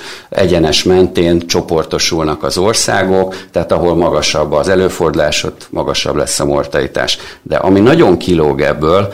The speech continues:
az Magyarország, ahol nem csak pusztán az van, hogy a legmagasabb az előfordulás,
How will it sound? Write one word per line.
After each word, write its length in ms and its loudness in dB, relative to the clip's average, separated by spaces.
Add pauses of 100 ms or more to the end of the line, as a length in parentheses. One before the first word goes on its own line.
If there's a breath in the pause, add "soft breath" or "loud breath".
(140 loud breath)
az 140 -6
Magyarország, 640 2
ahol 220 0
nem 540 -2
csak 240 -2
pusztán 360 -2
az 140 0
van, 140 2
hogy 80 -2
a 80 2
legmagasabb 840 0 (180)
az 300 -4
előfordulás, 1000 -2